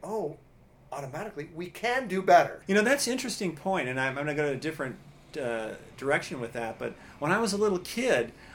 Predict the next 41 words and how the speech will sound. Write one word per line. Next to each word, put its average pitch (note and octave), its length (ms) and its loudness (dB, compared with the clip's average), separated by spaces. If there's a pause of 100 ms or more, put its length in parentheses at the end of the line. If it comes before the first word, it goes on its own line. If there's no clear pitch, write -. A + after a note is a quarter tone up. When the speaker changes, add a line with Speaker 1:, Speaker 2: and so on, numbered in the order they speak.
(120)
Speaker 2:
I D3 80 0
remember D#3+ 720 2
looking, E3 580 0
my, C3+ 280 -2
my C#3 440 -2 (160)
parents F#3 480 2
went D#3 200 -2
to C#3 140 -4
Montgomery C#3+ 400 -2
Ward's. A2+ 340 -2
That's A#2+ 160 -6
where C3 80 -6
they A#2 100 -2
did G2+ 160 -6
their - 80 -10
Speaker 1:
I - 40 -14
Speaker 2:
shopping. C#3 340 0
Speaker 1:
loved D3+ 260 4
Montgomery B2+ 400 -2
Ward's. G#2 340 -8
Speaker 2:
Yes. F3+ 400 4 (220)
I D3+ 140 6
got D3 100 4
my C#3 120 0
first C#3 260 -4
pair D3 100 2
of B2+ 120 2
Levi's D3 420 2
at A#2 100 -10
Montgomery A2+ 380 -6
Speaker 1:
Uh-huh. C#3 160 4
Speaker 2:
Ward's. - 300 -4
And A#2+ 60 -6
they B2+ 100 -4
were, B2 100 0
like, A#2+ 180 0
stiff C3+ 460 0
and, A#2 160 -8
like, A#2 200 -4
really B2 220 0
big. A#2+ 500 2